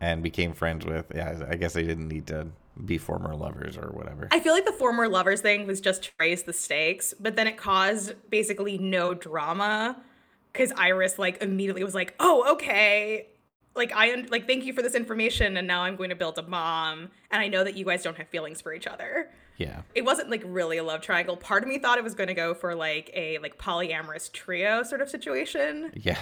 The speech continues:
Speaker 2: But then that didn't happen either. So, uh, either you're all dating or only two of you are dating. That's my perspective on how this plot should have gone.
Speaker 1: <laughs> Yeah,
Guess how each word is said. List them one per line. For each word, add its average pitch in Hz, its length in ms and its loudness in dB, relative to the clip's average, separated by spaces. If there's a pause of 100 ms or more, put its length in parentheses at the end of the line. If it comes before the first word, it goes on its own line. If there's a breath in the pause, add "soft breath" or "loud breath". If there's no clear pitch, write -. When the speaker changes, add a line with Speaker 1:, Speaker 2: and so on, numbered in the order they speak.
Speaker 2:
But 202 80 -2
then 190 120 2
that 202 140 6
didn't 240 200 0
happen 208 240 4
either. 247 800 4
So, - 160 2
uh, 214 600 6 (200)
either 349 200 6
you're 403 180 10
all 330 240 8
dating 302 520 8
or 254 80 6
only 254 160 2
two 247 220 -2
of 214 100 -2
you 208 100 0
are 202 120 4
dating. 180 680 0 (240)
That's 285 240 4
my 240 300 2
perspective 226 560 0
on 208 160 4
how 214 160 4
this 220 120 -4
plot 202 300 0
should 208 140 -4
have 185 100 -8
gone. 175 500 -2
Speaker 1:
<laughs> - 360 -8 (1040 loud breath)
Yeah, 92 340 6